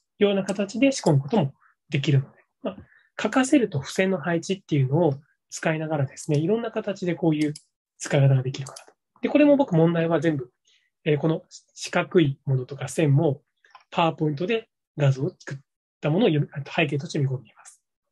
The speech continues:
これぐらいだったら、あの、Googleスライドでも作れます。てか、背景として作ってるのは、あの、消せないっていうこと、動かせないっていうことだけですね。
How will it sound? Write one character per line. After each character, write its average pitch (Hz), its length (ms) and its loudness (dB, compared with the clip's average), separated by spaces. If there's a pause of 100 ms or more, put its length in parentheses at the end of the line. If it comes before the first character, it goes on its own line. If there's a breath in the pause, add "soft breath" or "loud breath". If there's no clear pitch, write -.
(760)
こ - 100 0
れ 294 140 6
ぐ 277 80 2
ら 294 80 6
い 294 60 2
だ 320 80 4
っ 320 60 -12
た - 100 -2
ら、 135 140 0
あ 151 120 -2
の、 139 100 0
Google 165 280 0
ス 165 120 -4
ラ 170 60 2
イ 151 40 0
ド 147 60 0
で 165 60 -2
も 156 140 -4
作 - 140 -10
れ 131 60 -8
ま - 140 -20
す。 - 220 -20 (1400 soft breath)
て 262 100 -2
か、 170 120 0
背 320 200 0
景 262 120 2
と 165 100 -4
し 139 40 -6
て 139 100 -2
作 - 200 0
っ - 20 -16
て - 140 -2
る 135 100 2
の 123 100 -8
は、 139 300 0 (480)
あ 147 200 2
の、 139 100 4
消 139 200 -6
せ 220 100 -4
な 220 100 -4
い 233 60 -8
っ - 60 -20
て - 120 -4
い 139 40 0
う 135 40 -4
こ 135 60 -8
と、 131 140 -10
動 139 80 -6
か 180 120 -10
せ 190 80 -4
な 185 100 2
い 190 40 2
っ 190 60 -4
て - 60 -10
い 143 40 -4
う - 20 -10
こ 127 80 -6
と - 80 -16
だ - 80 -20
け 147 100 -6
で 131 80 -6
す - 140 -8
ね。 131 80 -4